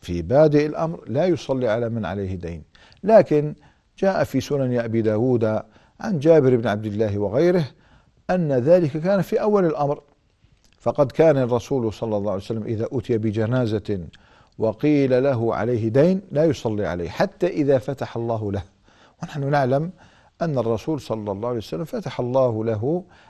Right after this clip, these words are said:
أو عليه بعد ذلك بأن، لما فتح خيبر ووادي القرى وتيماء وغيرها من المواطن التي كانت بعد خيبر، جعل الله تعالى له رزقا،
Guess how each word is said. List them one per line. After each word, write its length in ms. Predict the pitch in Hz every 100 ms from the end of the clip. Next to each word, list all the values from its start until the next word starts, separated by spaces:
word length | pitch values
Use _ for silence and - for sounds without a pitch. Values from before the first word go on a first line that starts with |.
| _
أو 120 | 107
عليه 440 | 80 110 135 151 143
بعد 260 | 127 104
ذلك 580 | 110 101 123 147 160 - _ _ _ _
بأن، 1200 | - 95 117 120 117 113 107 120 117 107 110 101 107
لما 260 | 117 120
فتح 400 | 110 117 104 110
خيبر 600 | 104 135 123 107 113 113 - - - _ _
ووادي 540 | 98 104 107 120 110
القرى 680 | 110 - 135 127 120 117 127 - 107 110 113 110 110 107 110 107 104 95
وتيماء 800 | 107 - 117 110 139 135 - - - - _ _ -
وغيرها 440 | 151 143 160 131
من 260 | 135 123 120
المواطن 880 | 107 107 107 110 113 139 131 117 135
التي 320 | 117 98 101
كانت 440 | - 107 104 101 - 101 104 - 85 50
بعد 340 | 90 98 101 104
خيبر، 480 | - 147 165 196 - _ _ _ _ _ -
جعل 340 | 127 139 131
الله 420 | 120 131 139 117
تعالى 420 | 113 107 110 110 107
له 300 | 123 107 117
رزقا، 440 | 120 - 104